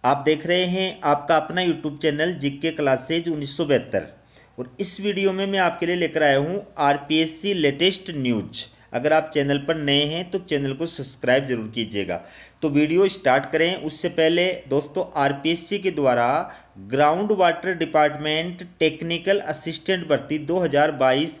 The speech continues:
के इंटरव्यू लेटर जारी कर दिए गए हैं। अभ्यर्थी आरपीएससी की ऑफिशियल वेबसाइट पर जाकर के अपने रोल नंबर, date of birth और कैप्चा फिलअप करके अपने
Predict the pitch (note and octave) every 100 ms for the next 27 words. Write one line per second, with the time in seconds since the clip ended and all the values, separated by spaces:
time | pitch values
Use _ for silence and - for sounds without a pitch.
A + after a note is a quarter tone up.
0 | - D3 D#3+ E3+ - C#3+ C#3+ C#3+ E3 G3+
1 | E3+ D3+ E3 C#3+ C3+ B2+ C3+ B2 B2+ B2+
2 | B2+ C#3 F3 G#3+ - _ _ - - _
3 | _ C#3 G#2+ B2+ C3 C3+ F#3 G#3 G3+ D3+
4 | D3 C#3+ D#3+ E3+ G3+ F#3+ G3 D3+ C#3 C#3
5 | G3+ G3+ E3 D#3 D3+ F3 F3 F3 F3+ C#3+
6 | C3+ C3+ B2+ B2+ C#3 D#3+ F#3+ - - -
7 | - - C3 D#3 E3+ D3+ D3 D3 D3+ D3+
8 | E3 F#3+ G#3 G#3+ - _ G#2 B2+ D3+ D3+
9 | F#3 F3+ F#3 G3 G3 - A3 G#3+ - _
10 | - E3+ - D#3+ D#3+ - F#3+ G3 F#3 G#3+
11 | G#3 E3+ D#3 E3+ F3+ F#3 D3 D#3+ D#3+ F3+
12 | F#3